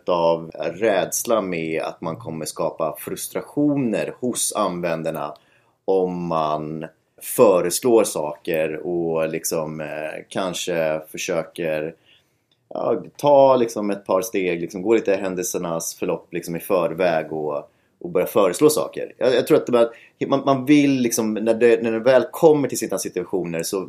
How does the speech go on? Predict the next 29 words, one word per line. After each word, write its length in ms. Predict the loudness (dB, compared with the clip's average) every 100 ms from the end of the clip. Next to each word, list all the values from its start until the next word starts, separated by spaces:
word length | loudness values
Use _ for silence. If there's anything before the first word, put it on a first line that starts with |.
| -4
vill 260 | -2 0 -2
man 120 | -6
att 120 | -6
det 60 | -8
ska 140 | -4
vara, 140 | -4
liksom, 240 | -4 -6 -6 0
hundra 440 | 2 2 0 -2
procent 500 | -4 -4 -4 -4 -10 -18 _ _ _ -8
korrekt. 720 | -2 0 0 -2 -8 -8 -8 _ _ _ _
Men 120 | 0
jag 200 | 6 6
vet 220 | 4 0 0
inte 200 | -2 -2
om 140 | 0
vi, 80 | -2
liksom, 320 | -4 -6 -2
behöver 280 | 2 2 2
alltid, 360 | 2 0 -4
liksom, 200 | -6 -6
sätta 500 | -4 -4 -4 -4 -2 -2 -2
den 440 | 2 2 2 -2 -6 _ -10
ribban 800 | -6 -6 -6 -4 2 4 2 -4 -12 _ _ -18 -4
för 360 | 0 2 0 -2
när 200 | -4 -4
vi 80 | -6
ska 140 | -6
ändå, 220 | -4 -4 -6
liksom, 420 | -6 -6 -8